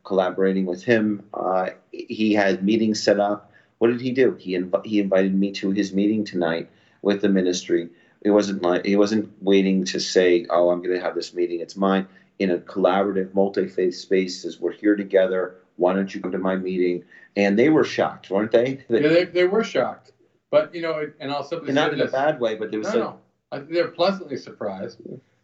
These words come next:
Speaker 2: And, but it goes back to Orthodox theology in that, you know, I'm limited. And anybody who knows me well will say, "Extremely." But, uh, the reality is, is that regardless of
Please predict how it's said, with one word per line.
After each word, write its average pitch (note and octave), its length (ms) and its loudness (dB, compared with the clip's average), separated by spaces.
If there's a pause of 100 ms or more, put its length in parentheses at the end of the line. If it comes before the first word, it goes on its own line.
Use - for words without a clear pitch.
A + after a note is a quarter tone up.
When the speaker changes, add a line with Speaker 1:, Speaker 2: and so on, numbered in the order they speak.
Speaker 2:
And, C3+ 360 -4
but D3 180 2
it D3 80 2
goes D#3+ 220 0
back D3+ 220 2
to D#3 80 -4
Orthodox C#3 480 -4
theology B2 720 -2 (380)
in A#2+ 240 -2
that, A#2 260 -2 (180)
you A#2+ 120 -4
know, G#2+ 180 -4
I'm C3+ 200 0
limited. D3 380 0 (760)
And G#2+ 380 -4
anybody B2+ 380 2
who A2 80 -4
knows C3+ 280 2
me A#2+ 160 2
well G#2 340 0
will A2 140 -6
say, G2 360 -2 (400)
"Extremely." - 1000 -2 (560)
But, A#2 320 2
uh, A2 240 0
the G#2+ 120 -4
reality A#2+ 800 2
is, C3 440 -2
is G#2 240 -6
that A2 140 -4
regardless A2 500 -2
of G2 80 -16